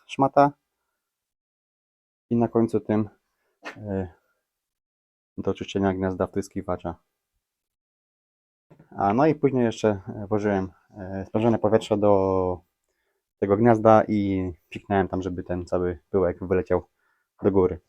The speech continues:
Także teraz sobie montuję już wtryskiwacz, e, już jest na swoim miejscu, teraz tylko śrubeczki dokręcamy na osiem milimetrów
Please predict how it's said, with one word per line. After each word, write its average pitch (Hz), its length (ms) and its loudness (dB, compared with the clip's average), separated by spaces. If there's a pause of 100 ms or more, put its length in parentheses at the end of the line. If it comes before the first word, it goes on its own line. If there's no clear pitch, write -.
(120)
Także 107 200 -4
teraz 110 240 2
sobie 107 140 2
montuję 107 420 4
już 92 240 -2 (480)
wtryskiwacz, 107 680 -2 (120)
e, 95 260 -6
już 104 140 -8
jest 95 180 -8
na 92 100 -6
swoim 101 300 -6
miejscu, 101 300 -4
teraz 90 220 -6
tylko 92 300 -6 (520)
śrubeczki 104 520 -2
dokręcamy 95 560 -4
na 92 140 -4
osiem 90 280 -8
milimetrów 90 680 -6